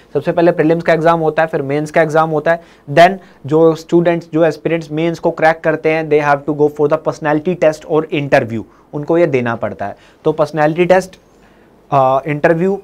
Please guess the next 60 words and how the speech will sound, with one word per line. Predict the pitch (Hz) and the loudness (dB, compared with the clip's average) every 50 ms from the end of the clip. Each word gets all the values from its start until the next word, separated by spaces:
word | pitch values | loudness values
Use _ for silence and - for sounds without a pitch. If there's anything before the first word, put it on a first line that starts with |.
| - - | -12 -12
मेंस | 139 127 139 151 165 165 - 170 | -6 -4 -2 -2 -2 -2 -4 -2
रिटन | 165 165 170 170 | 0 0 0 0
एग्जामिनेशन | 165 147 165 165 165 165 160 160 - 170 | 0 0 0 0 0 -2 -4 -6 -4 -2
और | 175 170 175 | -2 -2 -2
प्रीलिम्स | 165 - 151 143 143 139 135 | -2 0 0 0 0 -2 -2
का | - 139 | -4 -4
एग्जाम। | 117 107 101 110 98 98 107 _ _ _ _ _ - | -4 -4 -6 -8 -8 -10 -12 _ _ _ _ _ -6
अब | 156 147 | -4 -4
सबसे | - 175 170 190 180 | -2 -4 -4 -2 0
पहले | 185 185 202 | 2 2 2
प्रीलिम्स | 190 185 170 170 175 170 170 | 2 0 0 0 0 0 -2
की | - 160 | -2 0
बात | 147 135 135 - | 0 0 0 0
करेंगे। | 127 113 104 107 107 | -4 -6 -6 -6 -8
प्रीलिम्स | 107 143 156 180 185 175 180 | -4 0 0 0 0 -2 -4
में | 175 185 | -2 -2
यहाँ | 175 165 | 0 0
पे | 165 185 | 0 0
दो | 180 156 165 160 | 0 2 2 2
पेपर | 147 143 123 - 110 | 2 0 0 0 -2
होते | 98 98 98 104 | -4 -4 -6 -8
हैं, | 101 - | -6 -4
प्रीलिम्स | 127 135 139 147 143 - | -4 -4 -4 -4 -6 -6
में | 156 156 143 | -6 -4 -2
दो | 143 139 | -2 0
पेपर | 123 120 104 - 110 104 | 0 -2 -2 -2 -4 -4
होते | 104 101 101 101 | -6 -6 -6 -8
हैं, | 95 95 95 _ _ - - _ _ - | -8 -10 -12 _ _ -20 -20 _ _ 0
क्लियर? | 165 170 160 139 117 - - _ _ _ - 135 | 4 4 4 4 2 -4 -16 _ _ _ -8 -2
दोनों | 123 151 160 170 180 180 | 0 0 2 2 2 2
के | 190 | 2
दोनों | 180 175 180 180 185 | 2 2 2 2 0
पेपर | 180 175 190 175 | 0 0 0 0
मल्टीपल | 170 160 151 147 170 170 175 175 | 2 0 0 0 0 0 2 2
चॉइस | 170 175 165 160 | 2 0 -2 -2
क्वेश्चंस | 165 - 160 156 - 170 165 | -2 -4 -4 -4 -4 -8 -4
के | - 175 | -2 -2
रहेंगे, | 160 156 156 156 156 165 165 - _ _ - | -2 -2 -2 -4 -6 -6 -8 -10 _ _ -10
एमसीक्यूज | 143 139 135 - 170 165 - 180 170 165 | -8 -8 -6 -6 -6 -4 -2 -2 0 2
आते | 165 156 160 175 | 2 2 2 2
हैं, | 165 156 | 0 0
ऑब्जेक्टिव | 147 156 139 - 170 160 | 0 -4 -4 -4 -2 0
टाइप | - 165 156 165 | 0 0 0 0
पेपर | 156 156 165 160 | -2 -2 -2 -2
है। | 160 156 | -2 -4
सबसे | 156 143 - 170 | -6 -8 -6 -4
पहले | 170 165 160 165 | -2 0 0 0
जनरल | 151 151 147 156 160 | 0 -2 -2 -4 -4
स्टडीज | 160 - 165 165 160 156 | -4 -2 -2 -2 0 0
का | - 165 | 0 0
पेपर | 160 156 151 165 156 | 0 0 0 0 0
होता | 156 151 156 165 | 2 2 2 2
है | 151 | 2
वन, | 143 151 156 | 2 0 -2
that | 151 - - - 135 139 139 | -4 -10 -10 -4 -2 0 2
is | 143 160 | 2 0
of | 151 156 | -2 -2
two | - 160 151 | -4 -4 -2
hundred | 156 151 156 147 151 | -2 -2 0 0 2
marks, | 156 170 175 | 0 0 -2